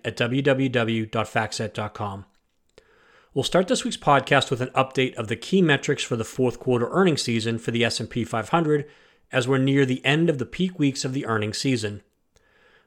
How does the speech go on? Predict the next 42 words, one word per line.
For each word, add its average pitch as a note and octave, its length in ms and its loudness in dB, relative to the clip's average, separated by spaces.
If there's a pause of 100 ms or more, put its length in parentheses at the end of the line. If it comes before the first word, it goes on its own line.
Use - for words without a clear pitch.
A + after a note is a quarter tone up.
Then C3 160 2
we'll D#3+ 80 4
discuss D#3 400 2
our C3 80 2
topic C3+ 400 2
of A#2+ 120 -2
the B2+ 80 0
week, E3 380 -2
which B2 220 -6
is A#2 100 -2
comments C3+ 560 2
by A#2 160 -4
S B2 220 -2
and C3+ 100 -4
P C#3+ 140 -2
five B2+ 260 0
hundred A#2+ 220 -2
companies B2+ 460 0
on G#2 260 -2
inflation. A#2 640 -2 (680)
Given A#2+ 240 2
the A2+ 80 -2
seven C#3 340 0
point C3 280 -2
five B2+ 280 2
percent A#2+ 340 -4
increase C3 500 2
in A2 100 -8
consumer A2+ 400 0
prices C#3 460 0
in G#2+ 100 -4
January, A#2 640 2 (360)
have A#2+ 140 -2
more D#3 400 4
S F3 200 0
and D#3 100 -4
P F3 180 0
five D3+ 200 0
hundred C#3+ 240 -2
companies C3 400 -2
than A#2+ 180 0
normal C#3 480 2